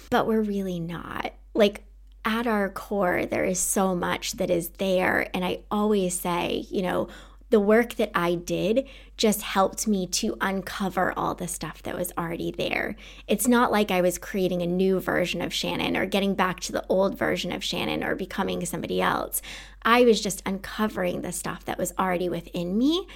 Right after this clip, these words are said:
It was just really hard to see it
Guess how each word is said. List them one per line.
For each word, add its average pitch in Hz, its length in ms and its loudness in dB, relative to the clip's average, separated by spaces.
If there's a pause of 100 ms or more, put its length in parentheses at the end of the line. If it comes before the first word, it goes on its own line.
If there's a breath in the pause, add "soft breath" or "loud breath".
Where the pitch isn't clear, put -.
(320 loud breath)
It 208 80 4
was 220 100 8
just 208 180 0
really 190 520 2
hard 180 340 0
to 165 80 -2
see 175 380 0
it 175 200 -2